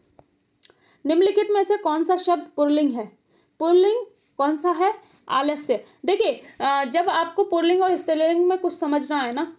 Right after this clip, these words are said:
देखिए, ये सारी चीज़ें ना मैं अपने टाइम पे यूज़ करती थी, तो ये इसी वजह से बता रही हूँ आपको। तो क्योंकि आप हर कॉन्सेप्ट याद नहीं रख सकते ना एग्जाम हॉल में, तो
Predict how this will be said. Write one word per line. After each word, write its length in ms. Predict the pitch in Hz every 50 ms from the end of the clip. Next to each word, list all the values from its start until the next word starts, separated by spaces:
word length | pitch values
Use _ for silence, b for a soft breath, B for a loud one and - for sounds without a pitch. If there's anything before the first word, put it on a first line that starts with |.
| _ -
देखिए, 260 | 240 254 302 294 349 320
ये 220 | 302 320 349 359
सारी 300 | 359 370 320 294 320 339
चीज़ें 300 | 330 339 330 285 349 349
ना 100 | 381 427
मैं 100 | 440 415
अपने 220 | 349 - - 339
टाइम 240 | 330 339 311 311 302
पे 100 | 294 330
यूज़ 280 | 311 285 285 285 - -
करती 280 | 269 247 233 240 254
थी, 200 | 254 269 233 - B B B B B B
तो 320 | - 262 262 262 247 - -
ये 260 | 262 262 285 302 302
इसी 360 | - - - 294 294 320 320
वजह 220 | 311 294 285 294 285
से 100 | 294 285
बता 300 | 262 247 247 240 233 247
रही 120 | 262 285
हूँ 80 | 302 277
आपको। 300 | - - 233 233 233 B B B B B _ -
तो 200 | 311 330 370 440 440 - - _ _ -
क्योंकि 180 | 359 370 466
आप 300 | 480 - - 277 311 339 359
हर 160 | 339 320 339
कॉन्सेप्ट 460 | 339 359 359 359 349 359 370 370 359
याद 240 | 339 339 311 302 302
नहीं 140 | 302 320 294
रख 180 | 277 269 -
सकते 540 | - 240 - - _ _ _ _ - 254 254
ना 160 | 294 370 427
एग्जाम 360 | 392 311 277 277 302 311 302
हॉल 200 | 294 302 269 262
में, 220 | 247 240 226 226 b b b b b _
तो 280 | 311 349 403 440 B